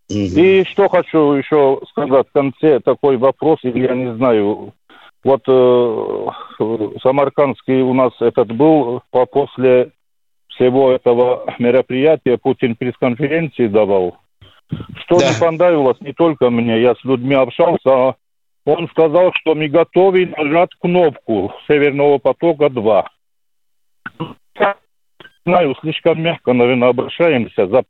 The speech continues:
Speaker 2: с Западной, э, Европой. Ну, нельзя же так. Ну, если даже нам чуть-чуть трудно будет финансово, мы же не должны такие вещи говорить, когда они готовы нас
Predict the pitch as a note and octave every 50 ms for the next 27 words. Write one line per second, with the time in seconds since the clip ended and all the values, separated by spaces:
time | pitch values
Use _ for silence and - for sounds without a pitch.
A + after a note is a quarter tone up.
0 | _ - - - G#2+ G2+ A2+ C3 C3+ - C3 B2 G#2 A#2 A#2+ B2+ B2 A#2+ B2 B2+
1 | B2 B2 A#2+ A#2+ A#2+ B2+ A#2+ A2+ A2+ A#2 A2+ A2+ A2+ A#2+ C3 A#2 B2 C3+ A2 G2
2 | - G#2 F#2 E2+ - _ _ _ _ - - A2+ G#2 - _ - - - - D3
3 | D#3 D#3+ E3 E3+ E3+ D3+ E3+ F3+ E3+ B2 C3+ C3+ - - A#2 G2+ F2+ _ - -
4 | - _ - - - B2+ C#3+ F3 F3 E3+ F#3 F#3 E3+ - - F#3 E3+ F3+ F#3 F3
5 | D#3+ E3+ E3+ F3 F3 E3+ D#3+ - F3 D#3 - - F3+ D#3+ _ - _ _ _ _
6 | - - - - - - - - - - - - - D#3 F3+ F#3 F3+ D#3 D#3+ E3+
7 | D#3+ D3+ C#3+ D#3 D3+ D3 C3+ A#2 - - D3 D3+ D#3 D#3 D#3 D3 - - C#3 B2+
8 | A#2+ A#2 A2+ A2+ - - - - C#3+ D3 C#3+ D#3 D#3 D#3 D#3 C#3+ C#3 D#3 D#3+ D3+
9 | C3 D3 D#3+ C#3 - C3+ A#2 - - B2+ B2 A#2 B2 A#2 - B2 A#2 A#2+ B2+ B2+
10 | C3 C3+ A#2+ G#2 - - C3+ B2+ B2 C3 D3 D3 C#3+ C#3+ C#3+ B2+ B2 C#3 C#3 -
11 | - E3 D#3+ C#3 C#3 C3 C#3+ C#3 C3